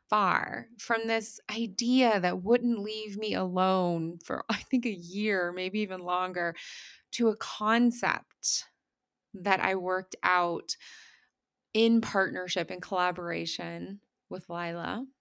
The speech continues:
And then here we are at the end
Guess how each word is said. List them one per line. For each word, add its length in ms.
And 320
then 600
here 200
we 160
are 320
at 220
the 300
end 640